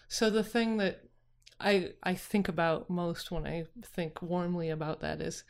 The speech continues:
is all the people that, um, made it what it is and built their careers, their musical careers,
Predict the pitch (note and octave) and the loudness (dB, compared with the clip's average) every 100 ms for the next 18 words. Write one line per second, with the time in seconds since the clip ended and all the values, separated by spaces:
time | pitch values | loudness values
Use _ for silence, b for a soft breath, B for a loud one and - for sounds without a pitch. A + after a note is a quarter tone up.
0 | B B B - F3+ E3+ D#3+ E3 D#3+ D#3+ | B B B -4 -2 0 -2 -2 -2 -6
1 | F3 - D3+ D3 E3 - - - - E3 | -8 -6 -6 -6 -6 -8 -10 -18 -14 -10
2 | D#3+ D#3 D#3 D#3+ _ - F#3+ F3+ E3 D#3 | -10 -8 -10 -12 _ -6 -2 0 0 -2
3 | - - _ _ - E3 D3 D3 - - | -6 -16 _ _ -14 -8 -6 -6 -8 -8
4 | - - - - E3 E3 D#3+ E3 b b | -8 -10 -10 -8 -6 -6 -8 -10 b b
5 | b F#3+ B3 G3+ F#3+ G3 B3 C4 E3 E3 | b 2 2 2 -4 -2 0 2 2 0
6 | E3 - - - F3+ F#3+ G3 F#3 E3+ - | -2 -6 -6 -4 -4 -4 -4 -8 -10 -6
7 | F#3+ G3+ F3 E3+ - - | -4 -4 -4 -6 -8 -8